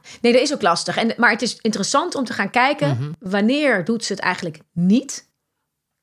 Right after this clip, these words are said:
Speaker 1: En wat is er anders aan het moment waarop ze het wel doet? Want daar
Speaker 2: Mhm.
Speaker 1: leer je vaak, en natuurlijk helpt het ook om te kijken, "Hey, nu gaat ze hierin verzanden." Zou het dat stuk op even echt verbinding, contact, eh, eh, het, ze, ze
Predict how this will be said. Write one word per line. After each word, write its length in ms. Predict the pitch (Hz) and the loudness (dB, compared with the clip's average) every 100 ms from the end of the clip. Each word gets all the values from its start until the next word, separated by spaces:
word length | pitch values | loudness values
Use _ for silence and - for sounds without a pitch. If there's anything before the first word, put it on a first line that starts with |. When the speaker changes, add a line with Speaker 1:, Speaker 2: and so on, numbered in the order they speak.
| _ | _
Speaker 1:
En 160 | 220 190 | -2 2
wat 160 | 226 | 2
is 120 | 196 | 0
er 100 | - | -6
anders 420 | - 240 269 262 - | 0 0 0 -2 0
aan 160 | 214 | 0
het 80 | 214 | 0
moment 280 | 196 196 196 | 0 -2 -2
waarop 220 | 180 185 | -4 -4
ze 80 | - | -6
het 100 | - | -4
wel 200 | 190 208 | -2 0
doet? 200 | 165 156 | -2 -6
Want 160 | - 143 | -4 -2
daar 160 | 196 | 0
Speaker 2:
Mhm. 80 | 202 | 0
Speaker 1:
leer 120 | 208 | 0
je 100 | 190 | -2
vaak, 300 | - 190 185 | -2 -2 -2
en 80 | - | -6
natuurlijk 360 | 180 220 196 175 | -6 -4 -4 -4
helpt 160 | 175 | -6
het 120 | - | -6
ook 60 | 196 | -8
om 60 | 175 | -6
te 60 | |
kijken, 280 | - 170 175 | -6 -4 -4
"Hey, 100 | 180 | -4
nu 180 | 175 196 | -2 -2
gaat 340 | - - 175 | -4 -4 -4
ze 60 | - | -4
hierin 320 | 170 170 170 | -6 -6 -6
verzanden." 560 | 165 165 208 247 269 311 - _ - - - - - _ | -6 -4 -4 -2 -4 -6 -14 _ -20 -20 -20 -20 -20 _
Zou 360 | - 185 226 277 | -6 0 2 4
het 80 | 269 | 2
dat 160 | 190 | -2
stuk 320 | - - 254 - | -2 0 0 0
op 160 | 190 | -4
even 420 | - 220 220 - | 0 0 0 -6
echt 540 | - 240 - - - - | -2 -2 -2 -8 -8 -12
verbinding, 580 | - 202 196 226 214 202 | -8 0 2 2 2 -2
contact, 600 | 180 180 202 190 - - | -4 -4 -4 -4 -6 -10
eh, 720 | - 180 175 175 - 175 175 | -6 -4 -4 -6 -6 -8 -8
eh, 80 | 175 | -8
het, 120 | 185 | -10
ze, 380 | - - 190 185 | -14 -12 -8 -8
ze 360 | 180 185 180 - | -6 -8 -8 -12